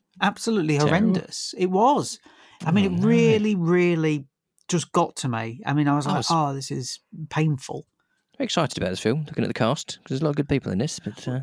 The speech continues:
Speaker 1: But
Speaker 2: that's,
Speaker 1: this
Speaker 2: that's
Speaker 1: is
Speaker 2: a
Speaker 1: the thing,
Speaker 2: shame.
Speaker 1: yeah. And, you know,
Speaker 2: Yeah.
Speaker 1: and it's, it's got, you look at it from the outside and you go, "Well, that's a decent cast, that is. You know, that's not too bad at all." Um, and, um, it's directed by Doug Liman as well, who, you know, competent director there.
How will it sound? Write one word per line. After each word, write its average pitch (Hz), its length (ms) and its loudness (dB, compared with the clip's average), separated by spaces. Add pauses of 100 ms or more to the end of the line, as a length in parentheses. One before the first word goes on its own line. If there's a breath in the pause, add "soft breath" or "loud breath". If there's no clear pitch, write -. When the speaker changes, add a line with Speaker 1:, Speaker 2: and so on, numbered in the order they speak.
(100)
Speaker 1:
But 175 100 -4
Speaker 2:
that's, 160 100 -2
Speaker 1:
this 254 100 -2
Speaker 2:
that's 302 160 0
Speaker 1:
is 294 100 0
Speaker 2:
a - 40 -4
Speaker 1:
the 226 40 -2
thing, 330 240 2
Speaker 2:
shame. - 20 0
Speaker 1:
yeah. 240 400 2
And, 247 140 0
you 247 80 4
know, 160 100 4
Speaker 2:
Yeah. 175 120 2
Speaker 1:
and 160 100 -4
it's, 147 840 -8 (560)
it's 208 220 -2
got, - 680 0
you 185 160 2
look 233 260 4
at 165 140 0
it 135 220 -2
from - 260 -2
the 175 80 2
outside 165 280 -2
and 151 100 2
you 127 40 2
go, 131 160 2
"Well, - 160 -8
that's - 180 -10
a - 80 -16 (180)
decent 135 320 -6
cast, - 300 -6
that 107 120 -8
is. 214 300 -6
You 175 80 -4
know, 120 120 -2
that's 165 200 -8
not - 100 -8
too 143 160 -4
bad 202 220 -4
at 175 160 -10
all." 240 180 -2 (240 loud breath)
Um, 139 460 0 (340 soft breath)
and, 151 300 0
um, 139 480 0 (480)
it's - 80 -6
directed 170 320 2
by 151 100 2
Doug 139 220 0
Liman 135 600 0
as 139 140 -6
well, 143 480 0 (500 loud breath)
who, 233 300 0
you 226 140 -4
know, 208 100 0
competent 233 480 0
director 220 480 -2
there. 135 360 -6